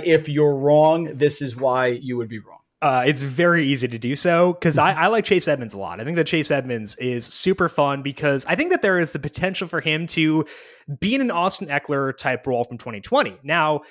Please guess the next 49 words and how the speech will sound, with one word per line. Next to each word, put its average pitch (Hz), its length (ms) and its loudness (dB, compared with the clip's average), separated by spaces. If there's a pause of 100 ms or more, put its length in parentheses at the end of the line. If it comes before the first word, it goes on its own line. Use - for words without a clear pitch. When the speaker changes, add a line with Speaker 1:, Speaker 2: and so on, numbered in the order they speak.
(160)
Speaker 2:
when 180 160 2
I 180 80 4
say 180 640 0 (280)
twenty 202 260 2
twenty 180 320 0
Austin 147 300 -2
Eckler, 135 460 -2
you 175 160 4
already 165 220 4
know 147 260 4
the 123 100 -4
negatives 110 580 -2
of 101 180 -8
that. 90 300 -12
So 165 140 2
the, 147 240 -2
the 151 160 -2
argument 175 380 2
against 156 340 -2
Edmonds 113 320 -4
is 110 100 -6
obvious, 113 520 -2
where - 80 -4
he's 123 100 -2
not 151 160 2
gonna 135 120 -4
get 120 120 -6
goal 196 200 6
line 90 260 -6
work. - 240 -20 (240)
That 170 160 2
is 143 260 -2 (120)
the 185 360 0
most 175 400 0
obvious 135 760 -2
response 113 840 -4 (160)
and 135 180 -4
the 127 440 -4
counter 175 340 -2
argument 123 360 -4
to 131 100 -10
Edmonds 117 320 -8
here. 127 440 -2 (420)
But 202 120 2
I 220 80 4
think 359 180 -2
that 294 80 2
with 202 120 6
Edmonds, 175 600 -2